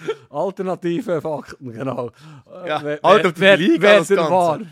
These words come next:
Speaker 1: wer denn wahr. Mal und andere Liga, ähm, grösste Schweizer Trainer ever, ever, ever, ever, means ever. Ähm,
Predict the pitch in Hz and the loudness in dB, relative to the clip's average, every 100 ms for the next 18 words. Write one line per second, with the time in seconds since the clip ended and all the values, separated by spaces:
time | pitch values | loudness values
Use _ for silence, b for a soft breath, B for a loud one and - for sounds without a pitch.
0 | 139 143 143 131 131 127 127 110 b b | -10 -6 -6 -6 -10 -8 -8 -10 b b
1 | b b - 175 240 220 226 214 208 202 | b b -4 0 0 0 -2 -2 -6 -4
2 | 226 277 233 240 - 160 165 165 165 170 | -6 -6 -6 -6 -8 -8 -8 -6 -8 -12
3 | 170 139 165 165 202 - 202 196 - - | -14 -16 -8 -4 -4 -8 -20 -20 -20 -20
4 | 156 175 - - - - 143 143 151 156 | -18 -18 -18 -20 -20 -14 -8 -8 -8 -10
5 | - - 185 165 110 - - _ 120 135 | -10 0 0 0 -4 -10 -20 _ -6 -6
6 | 95 - - 117 113 110 120 127 123 143 | -6 -14 -16 -12 -12 -12 -10 -8 -6 -6
7 | 170 - 165 170 196 _ _ - 127 123 | -8 -6 -6 -4 -6 _ _ -12 -8 -6
8 | 120 120 | -6 -8